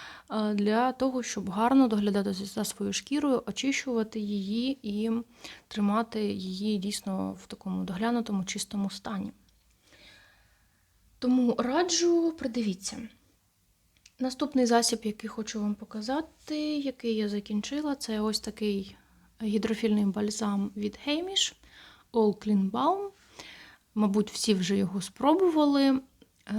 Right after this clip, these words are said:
ну, мені він сподобався в цілому. А, він справлявся дійсно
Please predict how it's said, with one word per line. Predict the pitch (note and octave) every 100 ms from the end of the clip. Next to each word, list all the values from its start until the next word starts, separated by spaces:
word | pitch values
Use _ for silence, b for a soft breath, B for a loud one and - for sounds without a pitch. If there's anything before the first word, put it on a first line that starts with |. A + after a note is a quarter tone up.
| G#3+ G#3
ну, | A3 C#4 E4 C4+
мені | B3 C4+ B3+
він | A#3+
сподобався | A#3 - G#3+ G3 E4+ C5 A#4+ - E4
в | -
цілому. | - C4+ B3+ A#3 A3 A#3+ D4+ - B B B B B
А, | - A3
він | A3+ A#3
справлявся | - A#3 A#3 G3+ F#3+ -
дійсно | G3 G3+ G3 G#3+ G#3+